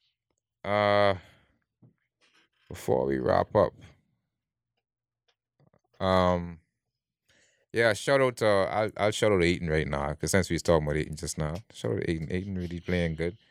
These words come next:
He looking like an early rookie of the year, um, favorite. He's playing really well. Um,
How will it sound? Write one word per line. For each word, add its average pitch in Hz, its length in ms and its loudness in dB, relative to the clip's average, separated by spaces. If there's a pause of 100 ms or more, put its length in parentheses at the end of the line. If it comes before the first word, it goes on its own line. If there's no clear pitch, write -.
(360)
He 107 80 -6
looking 92 180 2
like 85 160 2
an 80 120 2
early 90 300 2
rookie 85 280 -4
of 87 60 -6
the 85 60 2
year, 82 380 2 (880)
um, 78 400 0 (480)
favorite. 104 600 -2 (440)
He's - 120 -16
playing 87 340 0
really 80 260 -2
well. 80 300 -2 (960)
Um, 80 460 -4